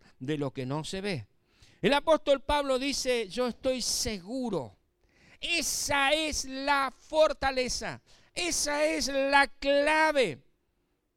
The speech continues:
para levantarse en medio de la tribulación, de la angustia, de la soledad, de las necesidades. Estar seguros, estar seguros.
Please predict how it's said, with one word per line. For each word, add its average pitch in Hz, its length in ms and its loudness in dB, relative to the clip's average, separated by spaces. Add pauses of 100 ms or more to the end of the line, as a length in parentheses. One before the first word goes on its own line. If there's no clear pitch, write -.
(120)
para 247 260 2
levantarse 247 1000 0
en 233 200 -8
medio 285 360 -2
de 240 140 -2
la 226 200 -2 (180)
tribulación, 294 920 -2
de 254 120 -4
la 226 140 -4
angustia, 240 800 -6 (200)
de 214 160 -2
la 220 140 0
soledad, 226 880 0
de 220 180 -4
las 196 200 -2
necesidades. 220 1300 -4 (280)
Estar 277 460 -2
seguros, 285 840 0 (260)
estar 302 500 0
seguros. 349 1160 2